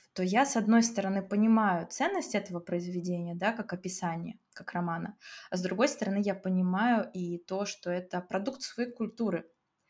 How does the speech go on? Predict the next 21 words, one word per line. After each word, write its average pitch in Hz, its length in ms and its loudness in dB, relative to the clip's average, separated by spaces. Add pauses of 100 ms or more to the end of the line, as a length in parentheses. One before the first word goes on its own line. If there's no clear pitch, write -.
(440)
и 190 100 -2
то, 190 140 -2
что 190 160 -2
это 190 120 0
очередное 196 480 2
клиширование. 175 880 -4 (1000)
И 180 160 2
поэтому 196 760 2 (100)
ценность 233 720 2
романа 180 460 0
в 180 60 -4
моих 175 200 -2
глазах, 175 400 -2
она, 170 240 -2
ну, 170 160 -4
вот, - 140 -6 (320)
вот 190 160 0
так 185 140 6
вот 196 100 6
балансирует, 214 680 8
короче, - 400 0